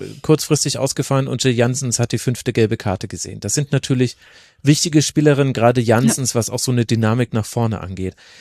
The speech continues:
Speaker 1: Aber trotzdem stehen da ja noch genügend auf dem Spielfeld, die das können müssten. Und auch die Einwechselspielerinnen haben ja im Grunde gar keine Veränderung, äh, gebracht. Es wurde ja dann schon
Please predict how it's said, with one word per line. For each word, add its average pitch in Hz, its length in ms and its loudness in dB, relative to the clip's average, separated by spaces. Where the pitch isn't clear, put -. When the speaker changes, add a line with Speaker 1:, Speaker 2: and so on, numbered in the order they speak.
Speaker 1:
Aber 139 200 2
trotzdem 151 380 0
stehen 175 320 2
da 139 140 4
ja 131 160 2
noch 127 180 -4
genügend 160 480 2
auf 123 100 -4
dem 135 140 -4
Spielfeld, 147 640 0
die 135 60 -6
das 127 320 0
können 175 340 2
müssten. 131 320 -2
Und 139 220 -4
auch 139 160 2
die - 140 -6
Einwechselspielerinnen 120 960 2
haben 135 100 2
ja 147 120 2
im 135 120 -2
Grunde 147 320 4
gar 135 340 0
keine 156 380 2
Veränderung, 131 680 2
äh, 113 120 -8
gebracht. - 440 0
Es - 140 -6
wurde 147 260 4
ja 104 180 4
dann 101 200 0
schon 110 240 -2